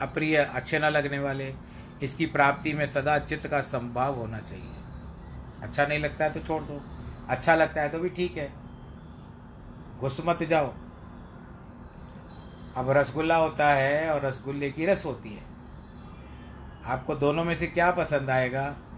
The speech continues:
आप रसगुल्ले को ही उठाओगे, उसकी रस को पियोगे क्या? अब पीने वाले पीते हैं, कोई, हमको कोई लेना देना नहीं है, परंतु वास्तविकता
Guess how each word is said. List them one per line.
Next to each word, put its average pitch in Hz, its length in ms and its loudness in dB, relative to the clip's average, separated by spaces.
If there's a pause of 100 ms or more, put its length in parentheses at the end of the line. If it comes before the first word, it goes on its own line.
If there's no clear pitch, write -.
(120)
आप 147 240 0
रसगुल्ले 131 600 0
को 139 140 -2
ही 175 100 2
उठाओगे, 117 560 0
उसकी 131 280 -4
रस 123 180 -4
को 139 120 -4
पियोगे 131 420 -2
क्या? 117 200 -8 (960)
अब - 180 -8 (120)
पीने 151 240 4
वाले 151 280 8
पीते 127 340 -2
हैं, 165 160 0
कोई, 165 200 2
हमको 143 340 0
कोई 147 280 0
लेना 127 320 -2
देना 143 280 0
नहीं 147 260 -4
है, 151 80 0
परंतु 139 400 0
वास्तविकता 139 880 -2